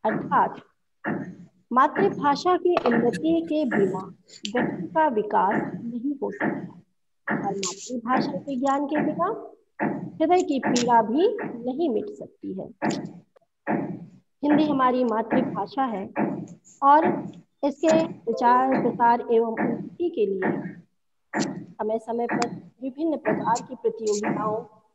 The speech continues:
जैसे भाषण प्रतियोगिता, निबंध प्रतियोगिता, वाद विवाद प्रतियोगिता आदि का आयोजन किया जाता है, ताकि अभिव्यक्ति के कौशल का विकास हो सके।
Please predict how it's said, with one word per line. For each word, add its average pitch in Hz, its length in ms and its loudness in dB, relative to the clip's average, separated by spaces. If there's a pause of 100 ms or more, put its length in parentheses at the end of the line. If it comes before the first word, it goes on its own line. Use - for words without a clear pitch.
(260)
जैसे 247 480 -4 (260)
भाषण 285 440 -2
प्रतियोगिता, 302 640 -4 (140)
निबंध - 480 -4
प्रतियोगिता, 269 680 -4 (640)
वाद 220 240 0 (100)
विवाद 208 360 -2
प्रतियोगिता 220 880 -2 (340)
आदि 226 220 4
का 262 240 -2 (100)
आयोजन 233 480 0
किया 226 280 0
जाता 202 340 -4
है, 233 200 -2 (220)
ताकि 214 280 -2 (720)
अभिव्यक्ति 302 500 -2
के 294 240 -4
कौशल 226 360 -4
का 214 160 -6
विकास 202 520 -4
हो 175 120 -10
सके। - 280 -20